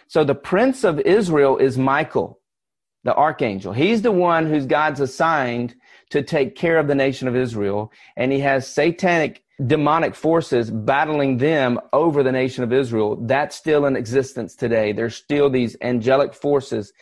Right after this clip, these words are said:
that hate Israel and wants to bring Israel to its knees and wipe Israel from the face of the earth,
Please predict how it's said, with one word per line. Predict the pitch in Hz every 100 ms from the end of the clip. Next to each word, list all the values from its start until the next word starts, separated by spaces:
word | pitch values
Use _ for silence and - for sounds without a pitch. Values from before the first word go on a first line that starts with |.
| _ _ -
that | 120 -
hate | 120 160
Israel | 156 147 131 143 139 131 - -
and | 113
wants | 123 123
to | -
bring | 107 113 131 143 143
Israel | 123 135 127 135 131 127 - _
to | - 120
its | 110 117
knees | 123 139 143 139 -
and | 110 110
wipe | 120 127 -
Israel | 120 113 123 120
from | 117 110
the |
face | 107 120 120
of | 107
the | 110
earth, | 117 117